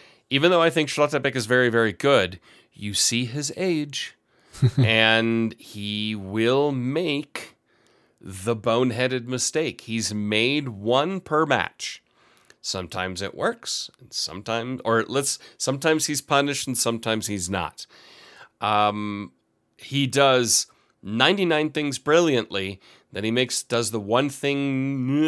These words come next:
Speaker 1: uh, recklessly. The problem is, as a defender, you're judged by the one reckless act in that moment. If it costs you a penalty, like he does for Germany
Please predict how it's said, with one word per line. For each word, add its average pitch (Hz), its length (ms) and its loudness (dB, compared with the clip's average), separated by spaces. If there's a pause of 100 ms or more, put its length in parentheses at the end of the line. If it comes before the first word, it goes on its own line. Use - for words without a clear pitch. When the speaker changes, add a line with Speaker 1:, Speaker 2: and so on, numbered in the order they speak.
(100)
Speaker 1:
uh, 147 220 0
recklessly. 101 880 -2 (440)
The 98 100 -6
problem 135 240 4
is, 113 100 0
as 110 120 -2
a 104 60 -4
defender, 101 400 0
you're 95 160 -4
judged 104 360 0
by 92 120 -2
the 90 80 -6
one 92 180 -4
reckless 98 360 -4
act - 260 -12
in 82 100 -10
that 76 120 -10
moment. 87 380 0
If 82 120 -10
it 90 100 -8
costs - 560 0
you 90 220 -6
a 78 40 -8
penalty, 92 640 -6 (540)
like - 120 -14
he 101 160 -8
does 87 280 -6
for 92 120 -10
Germany 92 540 -4